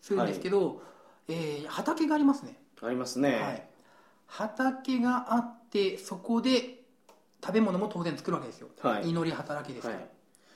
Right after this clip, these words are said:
Speaker 2: 今日これ畑の大きさと図書室の大きさ同じぐらいですけど。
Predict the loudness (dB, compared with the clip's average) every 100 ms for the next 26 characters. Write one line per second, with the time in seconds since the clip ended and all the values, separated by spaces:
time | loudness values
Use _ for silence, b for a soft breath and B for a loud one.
0 | _ 0 8 8 8 8 10 10 8 6
1 | 2 0 0 -2 -2 2 4 2 0 0
2 | 0 0 2 4 6 6 6 4 -4 -8
3 | -10